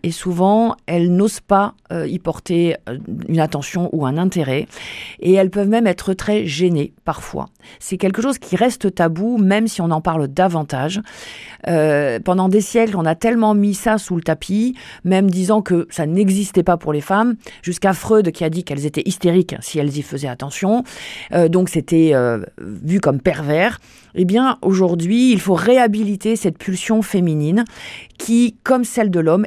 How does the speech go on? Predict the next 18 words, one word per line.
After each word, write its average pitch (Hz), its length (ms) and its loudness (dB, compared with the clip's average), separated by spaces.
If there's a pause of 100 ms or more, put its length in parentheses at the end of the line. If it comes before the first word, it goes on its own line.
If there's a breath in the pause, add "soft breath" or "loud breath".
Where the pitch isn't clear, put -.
(140)
existe 160 580 -4 (160)
et 196 100 -2
qui 208 200 -4
peut 240 400 2
être 170 320 -6
bonne 156 400 2
parce 190 240 -6
que 226 320 0 (180)
cette - 240 -6
pulsion, 175 540 -6
à 170 140 -4
la 147 100 0
base, 131 320 -4
c'est - 200 -12
une 156 100 -6
pulsion 160 440 -8 (200)
de 147 120 -4
vie. 160 360 0